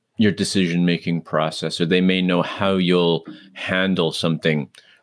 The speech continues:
urgent. Uh, what we, what we want to avoid here is the game of hot potato, where y-, you're away and someone is covering from you,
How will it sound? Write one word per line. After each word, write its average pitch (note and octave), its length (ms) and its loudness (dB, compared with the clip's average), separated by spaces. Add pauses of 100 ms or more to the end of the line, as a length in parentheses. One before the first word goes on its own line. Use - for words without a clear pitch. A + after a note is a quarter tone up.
(140)
urgent. E2 840 0 (140)
Uh, F2 100 -10 (340)
what C3 220 2
we, B2 180 4 (180)
what C3 160 2
we B2+ 80 4
want G#2+ 240 4
to G2+ 80 2
avoid F2+ 420 2
here E2 360 2
is D#2+ 680 0
the F2+ 80 -2
game F2 260 0
of D#2+ 100 -4
hot - 280 -6
potato, D2 480 -4
where D2+ 200 2 (600)
y-, D#2+ 260 -2
you're F#2+ 360 4
away F2 520 0
and D#2 160 -10
someone E2+ 300 0
is G#2 180 0
covering E2 400 -4
from D#2+ 240 -4
you, D#2 300 0